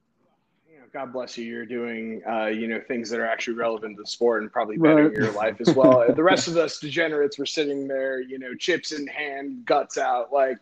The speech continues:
Speaker 1: watching the
Speaker 2: <laughs>
Speaker 1: press conference. So, yeah, thank you for rubbing your, uh, you know,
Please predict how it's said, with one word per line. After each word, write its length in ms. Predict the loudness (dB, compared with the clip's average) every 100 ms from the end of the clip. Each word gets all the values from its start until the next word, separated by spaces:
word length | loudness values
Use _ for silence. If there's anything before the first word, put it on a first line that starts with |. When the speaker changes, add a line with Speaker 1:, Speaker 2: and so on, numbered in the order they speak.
| -4
Speaker 1:
watching 580 | -2 -2 -2 -4 -4 0
the 260 | 0 0 -6 -12
Speaker 2:
<laughs> 180 | _ 2
Speaker 1:
press 220 | 4 4
conference. 440 | 4 2 0 -8 -4
So, 100 | -2
yeah, 280 | 0 -2 -4
thank 160 | -6
you 80 | -8
for 140 | -10 -6
rubbing 300 | -6 -6 -8
your, 420 | -6 -6 -6 -6
uh, 260 | -6 -6 -4
you 100 | -4
know, 220 | -4 -8